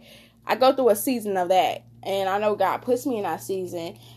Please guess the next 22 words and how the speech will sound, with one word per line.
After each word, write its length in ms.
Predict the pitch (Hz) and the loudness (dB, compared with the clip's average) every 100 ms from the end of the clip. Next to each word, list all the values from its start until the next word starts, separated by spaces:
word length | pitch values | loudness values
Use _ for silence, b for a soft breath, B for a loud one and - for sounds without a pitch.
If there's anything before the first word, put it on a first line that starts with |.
| B - | B -6
and 120 | 196 | -4
I 80 | 202 | -2
thank 280 | 240 202 | -4 -2
God 340 | 196 208 240 233 | 0 2 2 2
for 240 | 214 208 | 0 0
it, 100 | 196 | -2
because 500 | 190 - 202 185 - | -6 2 4 4 0
he 140 | 226 233 | -8 -2
looks 240 | 233 233 | -2 0
at 120 | 185 | -2
my 220 | 202 220 | -2 -4
heart. 380 | 220 196 165 - | 0 2 2 -2
Like, 260 | 175 180 - | -4 -4 -4
nobody 460 | 233 247 240 233 | 0 2 2 2
else 180 | 247 269 | 2 2
looks 240 | 202 202 147 | -2 -2 -2
at 220 | 160 165 | -2 -2
it. 160 | - | -6
He 180 | 185 254 | -6 -6
looks 320 | 339 247 339 | -4 -4 -4
at 180 | 165 113 | -6 -4
it. 180 | 90 | -8